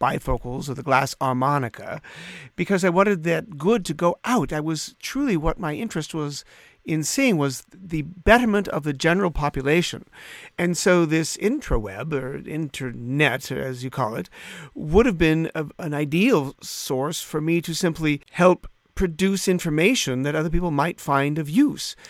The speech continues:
Uh, something like a master library, as it were, that people could access universal information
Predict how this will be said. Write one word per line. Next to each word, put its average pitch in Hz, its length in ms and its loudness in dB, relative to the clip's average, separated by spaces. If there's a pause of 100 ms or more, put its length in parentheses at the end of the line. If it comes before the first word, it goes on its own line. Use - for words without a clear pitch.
(260)
Uh, 139 280 -4
something 254 420 2
like 151 160 2
a 147 80 -4
master 160 560 0
library, 147 640 4
as 123 180 -8
it 123 80 -10
were, 127 280 -2 (300)
that 135 180 0
people 151 200 4
could 143 200 -4
access 151 540 0
universal 175 480 2
information 170 640 -4